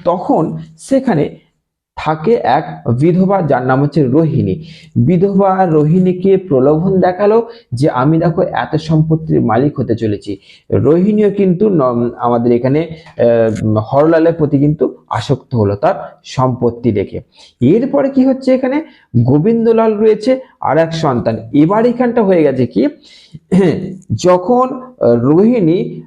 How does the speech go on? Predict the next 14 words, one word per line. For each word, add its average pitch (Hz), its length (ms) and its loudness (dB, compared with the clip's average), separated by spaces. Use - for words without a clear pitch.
হরলালকে 202 1000 2
প্রতারিত 185 500 0
করলো, 123 340 2
অর্থাৎ 135 340 -2
লাথ 143 460 0
মেরে 185 180 2
ফেলে 151 200 2
দিল, 117 200 2
হরলাল 214 420 0
কি 226 180 0
করছে, 233 420 0
কিছু 240 280 -2
করার 247 320 -2
নেই। 98 160 -4